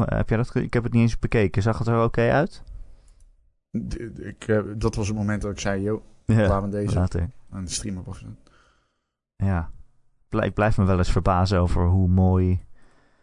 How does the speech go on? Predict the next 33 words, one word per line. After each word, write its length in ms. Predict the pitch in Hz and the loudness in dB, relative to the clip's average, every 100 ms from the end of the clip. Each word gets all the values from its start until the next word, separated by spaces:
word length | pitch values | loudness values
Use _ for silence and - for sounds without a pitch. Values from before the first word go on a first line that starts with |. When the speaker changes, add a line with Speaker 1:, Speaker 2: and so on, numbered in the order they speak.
| _ _ | _ _
Speaker 1:
je 180 | - 98 | 0 2
dingen 260 | 90 98 92 | 4 4 4
kan 160 | 92 | 4
maken 360 | 101 117 - 104 | 4 4 2 2
op 140 | 98 | 2
een 160 | 101 101 | 4 4
mobiele 320 | 110 113 110 | 4 4 4
telefoon 440 | 110 107 104 107 | 2 2 4 4
Speaker 2:
Zeker. 220 | 113 113 110 | 4 2 4
Speaker 1:
tegenwoordig. 680 | 113 113 107 - - - - | 6 4 4 2 0 0 0
Speaker 2:
Ook 200 | 127 104 | 0 2
dit 180 | 143 | 2
zag 180 | - 131 | 2 0
er 80 | 110 | 0
mooi 240 | 107 107 | -2 -2
uit. 280 | 104 117 - - | -4 -8 -12 -12
Ja, 140 | 120 - - - | -12 -10 -12 -12
zeker. 340 | - - - - | -12 -14 -14 -8
Speaker 1:
Als 140 | - - | -4 -4
je 100 | 190 - | -4 -2
bedenkt 280 | - 95 | 2 4
dat 100 | 98 95 95 | 4 2 2
dat 100 | 95 | -4
op 180 | 90 - | -6 -2
die 100 | 98 | 0
telefoon 440 | 92 92 104 104 | 0 2 2 2
afspeelt, 460 | 92 - - 92 - | 2 2 2 2 0
dan 100 | 90 | -4
ziet 160 | 95 | -4
het 100 | - | -6
er 80 | 85 | -2
mooi 220 | 90 101 | 0 2
uit. 320 | 98 135 - | 2 -2 -6